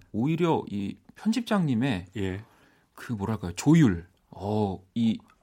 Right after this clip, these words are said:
Speaker 1: 축구로
Speaker 2: 아.
Speaker 1: 치면 약간 이 중원의 조이 미드필더 같이 너무 잘 해주셔서.
Speaker 2: 아, 또 상남자시군요. 또 축구와 비교를 하시네요.
Speaker 1: <laughs> 아니, 혹시 근데 지난주에
Speaker 2: 예.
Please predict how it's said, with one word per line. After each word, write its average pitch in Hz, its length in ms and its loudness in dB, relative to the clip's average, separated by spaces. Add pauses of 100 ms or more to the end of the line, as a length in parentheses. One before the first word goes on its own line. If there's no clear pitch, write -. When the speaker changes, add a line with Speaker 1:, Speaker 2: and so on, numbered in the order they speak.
(200)
Speaker 1:
축구로 - 280 -2
Speaker 2:
아. - 20 2
Speaker 1:
치면 180 220 2
약간 107 160 2
이 107 120 2
중원의 175 500 4
조이 120 180 2
미드필더 160 440 4
같이 101 400 0 (460)
너무 185 280 8
잘 120 260 0
해주셔서. 135 400 -2 (500)
Speaker 2:
아, 95 140 -6
또 85 80 -12
상남자시군요. 113 1160 -6
또 113 100 -12
축구와 - 340 -4
비교를 107 320 -4
하시네요. 107 240 8
Speaker 1:
<laughs> - 1040 4
아니, 147 140 8
혹시 202 220 6
근데 131 200 6
지난주에 120 840 6
Speaker 2:
예. 101 220 -2